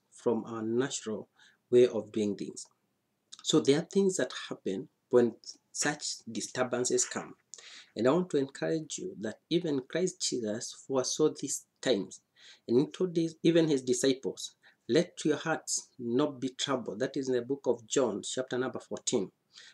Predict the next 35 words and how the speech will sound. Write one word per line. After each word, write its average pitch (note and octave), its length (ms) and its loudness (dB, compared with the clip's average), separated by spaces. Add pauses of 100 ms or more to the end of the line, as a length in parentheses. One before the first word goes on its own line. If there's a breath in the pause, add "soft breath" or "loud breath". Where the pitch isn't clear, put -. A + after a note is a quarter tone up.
(100)
"Let E3 220 -2
your D#3+ 100 2
heart - 320 -10
not D3+ 200 -2
be C#3+ 100 -6
troubled." C#3+ 500 -6 (840 soft breath)
So D#3+ 340 6
troubling E3+ 640 2
moments C3+ 640 2
will B2 240 10
always C#3 300 4
be B2+ 140 0
there. A2+ 280 2 (560)
We C#3+ 120 6
will C#3 120 4
be D3 140 2
facing F3+ 460 2
calamities D#3 640 0
and A#2 180 4
disasters - 760 -4 (160)
in B2+ 120 2
life. B2 440 -2 (600 loud breath)
But B2 220 -2
we D#3+ 160 6
can D3 260 -2
be C#3 160 0
of B2 240 -2
good E3 260 -2
cheer F#2+ 480 -8 (320 loud breath)
because B2 240 2
the A2+ 80 4
Bible F#3 360 2
says, A2+ 520 -2
"For C3+ 260 0
I D#3 280 2